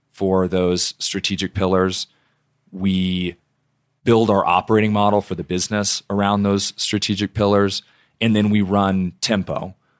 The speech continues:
around those strategic pillars. And so we're looking at performance versus goals. We're getting updates on things that we're learning that are changing our strategy. And we're really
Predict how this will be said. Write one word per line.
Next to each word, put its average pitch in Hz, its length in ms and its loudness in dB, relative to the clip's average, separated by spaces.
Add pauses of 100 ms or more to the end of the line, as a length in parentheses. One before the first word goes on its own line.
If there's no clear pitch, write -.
around 92 400 -2
those 82 140 -6
strategic - 380 -8
pillars. 82 260 -4
And 87 100 -4
so 101 80 -2
we're 92 140 -2
looking 104 420 0
at 90 240 -2
performance 98 560 -2
versus 90 360 -6
goals. 85 680 -2 (680)
We're 92 300 2
getting 98 460 0
updates 95 560 0
on 90 340 -4 (160)
things 101 400 -2
that - 140 -2
we're 95 120 -2
learning 90 760 0
that 85 320 -4
are 87 240 -4 (100)
changing 90 420 0
our 82 80 -4
strategy. 82 680 -4 (380)
And 107 120 -2
we're 107 140 4
really 120 420 2